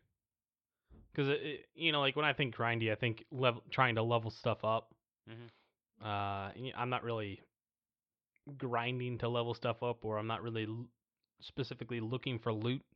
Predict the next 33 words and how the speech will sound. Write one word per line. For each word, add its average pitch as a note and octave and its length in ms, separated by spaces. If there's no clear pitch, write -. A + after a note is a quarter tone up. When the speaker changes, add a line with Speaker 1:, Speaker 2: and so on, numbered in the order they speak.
Speaker 1:
so. G#2+ 480
Speaker 2:
You D#3+ 80
don't F3+ 120
look F3 140
for D#3 100
loot, C#3 300
but A#2 120
don't, B2+ 220
don't B2 180
you A#2+ 100
have A#2+ 140
to A#2+ 80
collect A2+ 340
cores A2 480
to G2 320
unlock G2+ 340
abilities? G#2 500
Speaker 1:
You, D3+ 800
you, B2+ 140
so C3+ 240
what C3 180
you B2+ 60
do C3 220
is A#2+ 80
you, A#2 120
you A2+ 180
collect - 340
blueprints, - 720
and G#2 220
you G2+ 80
kind G#2 300
of, G2 300
um, F#2+ 420